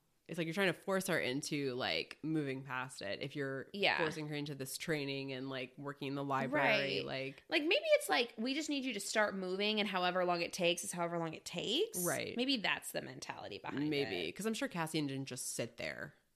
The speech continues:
Speaker 2: That's
Speaker 1: for
Speaker 2: true.
Speaker 1: ten years, you
Speaker 2: That's
Speaker 1: know?
Speaker 2: probably true.
Speaker 1: Yeah. Uh, but then he also says, he's like, "Whatever you need to throw at me, I can take it. I won't break." And I just love that he's there for her.
Speaker 2: I,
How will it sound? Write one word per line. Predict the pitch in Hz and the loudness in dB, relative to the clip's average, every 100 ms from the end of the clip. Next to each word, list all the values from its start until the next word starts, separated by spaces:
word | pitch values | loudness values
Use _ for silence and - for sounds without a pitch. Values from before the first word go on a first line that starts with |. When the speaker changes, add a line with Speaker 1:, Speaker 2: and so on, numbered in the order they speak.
| - | 2
Speaker 2:
That's | 180 160 - | 2 2 0
Speaker 1:
for | 170 | 0
Speaker 2:
true. | 156 | 0
Speaker 1:
ten | 151 131 | 0 -2
years, | 92 60 - | -2 -6 -2
you | |
Speaker 2:
That's | 220 135 | 0 6
Speaker 1:
know? | |
Speaker 2:
probably | 247 208 185 156 | 10 10 8 2
true. | 143 - 151 - - | -4 -8 -10 -14 -10
Speaker 1:
Yeah. | - 71 - - _ - _ - | -6 -4 -6 -12 _ -20 _ -4
Uh, | 156 147 | 0 0
but | 147 160 | 2 4
then | 165 | 4
he | |
also | 147 151 165 | 4 2 0
says, | 156 135 151 | 0 -2 -2
he's | 156 | -2
like, | 143 135 | 0 0
"Whatever | 160 151 156 170 | 2 4 6 4
you | 196 | 4
need | 202 | 2
to | 196 | 2
throw | 180 147 143 | 4 4 4
at | 143 | 2
me, | 147 131 | 2 2
I | 135 | 0
can | 147 143 | 0 -2
take | 135 131 | -2 -2
it. | 92 87 | -6 -4
I | - 147 | -2 0
won't | 147 139 - | 2 -2 0
break." | 123 98 - - - _ - | -4 -4 -10 -18 -20 _ -8
And | 202 | -6
I | |
just | 214 233 240 | -4 -2 0
love | 233 | 0
that | 240 | 0
he's | 233 208 | 0 2
there | 208 220 | 2 2
for | 170 | -2
her. | 147 - - 151 - | -2 -2 -4 -6 -4
Speaker 2:
I, | 330 440 427 | -2 0 -2